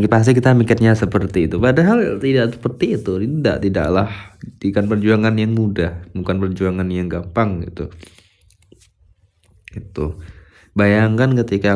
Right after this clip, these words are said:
kita itu setelah lulus sarjana, apakah kita sudah pasti kehidupan kita bakal aman gitu kan? Pasti, eh, beban yang kita terima itu juga bakal besar,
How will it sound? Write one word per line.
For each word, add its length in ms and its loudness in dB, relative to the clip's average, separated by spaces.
kita 320 0
itu 80 2
setelah 320 2
lulus 160 2
sarjana, 480 2
apakah 320 0
kita 320 -2
sudah 320 -2
pasti 320 -4
kehidupan 560 -2
kita 320 -2
bakal 240 -4
aman 480 -2
gitu 160 -6
kan? 160 -4
Pasti, 320 0
eh, 280 4
beban 560 2
yang 240 0
kita 320 -2
terima 400 0
itu 280 2
juga 200 -2
bakal 400 -4
besar, 560 -4